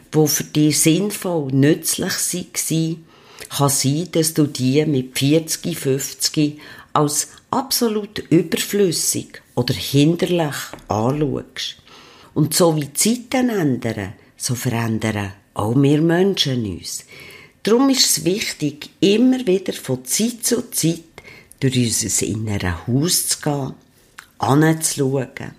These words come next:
zu entrümpeln und auch Baumängel, die wir wieder entdecken,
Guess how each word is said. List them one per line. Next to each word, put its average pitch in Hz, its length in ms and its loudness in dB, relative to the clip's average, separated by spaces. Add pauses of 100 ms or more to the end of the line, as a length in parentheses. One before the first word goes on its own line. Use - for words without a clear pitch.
(720)
zu - 140 -2
entrümpeln 143 1000 -2 (240)
und 135 380 2 (280)
auch 185 320 2 (480)
Baumängel, 202 760 2
die 139 60 -12
wir 156 300 0
wieder 156 260 -2
entdecken, - 920 -4